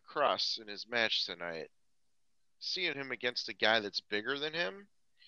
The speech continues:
um, I haven't seen that yet with him. And you look at s-, just, just in size alone, right?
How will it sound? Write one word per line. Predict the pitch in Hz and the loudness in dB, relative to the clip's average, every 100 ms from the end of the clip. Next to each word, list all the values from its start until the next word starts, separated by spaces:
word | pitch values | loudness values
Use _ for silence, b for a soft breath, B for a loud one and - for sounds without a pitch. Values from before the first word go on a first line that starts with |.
| b b b b b _ _ _ _ _ - | b b b b b _ _ _ _ _ 0
um, | 113 110 104 90 78 _ _ _ _ _ - | 4 6 6 2 -4 _ _ _ _ _ -2
I | 190 | 4
haven't | 233 226 156 | 4 2 -2
seen | - 226 233 127 | 0 0 -2 2
that | 95 65 | 2 0
yet | 90 80 - | -2 -2 -4
with | 67 - | -14 -12
him. | 62 50 _ _ _ _ _ _ _ _ _ - - _ _ _ 120 | -12 -14 _ _ _ _ _ _ _ _ _ -20 -20 _ _ _ -2
And | 123 120 120 117 117 - _ _ _ _ _ _ - | 2 4 2 -2 -10 -10 _ _ _ _ _ _ -8
you | 139 | -4
look | 160 202 - | -2 -4 -4
at | 190 | -8
s-, | - | -4
just, | - 147 - | -2 0 0
just | - 220 - | -2 -2 -4
in | 143 | -6
size | 117 - 107 110 104 | -6 0 2 2 -2
alone, | 92 82 80 64 - _ - | -8 -10 -10 -10 -14 _ -4
right? | 90 90 | -2 -2